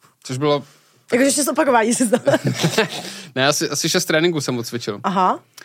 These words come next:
Speaker 1: A pak nějak, eh, jsem na to neměl čas.
Speaker 2: Hmm.
Speaker 1: Hmm.
Speaker 2: Pro samý medvědy, viď?
Speaker 1: Hmm. Ale zhubnul jsem sedm kilo, tak to je dobrý.
Speaker 2: Jo, to jsi spotřeboval tady, eh, udělat ten mosteček k tomu, aby sis poflexil.
Speaker 1: Je to tak?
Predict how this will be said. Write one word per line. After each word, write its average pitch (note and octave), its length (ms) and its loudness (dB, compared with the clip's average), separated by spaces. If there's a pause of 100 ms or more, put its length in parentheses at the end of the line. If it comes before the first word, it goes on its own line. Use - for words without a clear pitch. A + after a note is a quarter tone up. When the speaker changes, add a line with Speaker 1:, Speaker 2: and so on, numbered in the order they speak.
(260)
Speaker 1:
A A#2 80 -14
pak A#2+ 220 -4
nějak, B2 380 -2
eh, C3 40 2 (600)
jsem B2 480 -6 (340)
na A#2+ 80 -8
to A#2+ 100 -6
neměl A#2 240 -2
čas. G2+ 320 -8 (280)
Speaker 2:
Hmm. F#3+ 260 -4 (300)
Speaker 1:
Hmm. A#2 220 -4 (160)
Speaker 2:
Pro G#3+ 140 0
samý G#3+ 240 0
medvědy, F#3+ 360 0
viď? E3 480 -2
Speaker 1:
Hmm. A2+ 260 -6 (840)
Ale E3+ 220 4 (180)
zhubnul E3+ 320 -4
jsem A#2+ 160 -6
sedm C#3 220 -4
kilo, B2 260 -4 (160)
tak - 120 -16
to - 80 -4
je B2+ 60 0
dobrý. A2 280 -4
Speaker 2:
Jo, A3 100 2
to A#3 80 0
jsi A3+ 200 -4
spotřeboval A#3 440 -2
tady, A3+ 360 2
eh, - 240 -8
udělat A3 420 -2
ten A#3 160 0
mosteček A3+ 880 -2
k - 60 -20
tomu, A3 280 0
aby G#3 160 -2
sis G#3+ 180 -6
poflexil. G#3+ 640 -4 (180)
Speaker 1:
Je C#3+ 80 -2
to D3 120 0
tak? D3 220 4